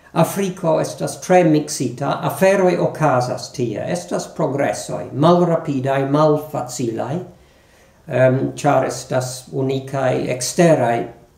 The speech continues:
cirkonstancoj, kiuj bremsas la evoluon, sed estas seso da landoj, kiuj vere bone agadas kaj aferoj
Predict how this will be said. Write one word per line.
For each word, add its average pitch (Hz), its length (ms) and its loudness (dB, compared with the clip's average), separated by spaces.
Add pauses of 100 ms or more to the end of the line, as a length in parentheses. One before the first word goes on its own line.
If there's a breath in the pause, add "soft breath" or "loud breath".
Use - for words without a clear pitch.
cirkonstancoj, 135 1120 -2 (180)
kiuj 120 380 -2 (100)
bremsas 131 720 -4
la 113 180 -6 (540 loud breath)
evoluon, 127 800 0
sed - 260 -2
estas 180 460 0
seso - 360 0
da 147 140 2
landoj, 143 480 2 (140)
kiuj 143 580 2 (520 loud breath)
vere 147 580 2
bone 131 360 2 (380)
agadas 127 800 2 (100)
kaj 123 480 -4
aferoj 127 480 -2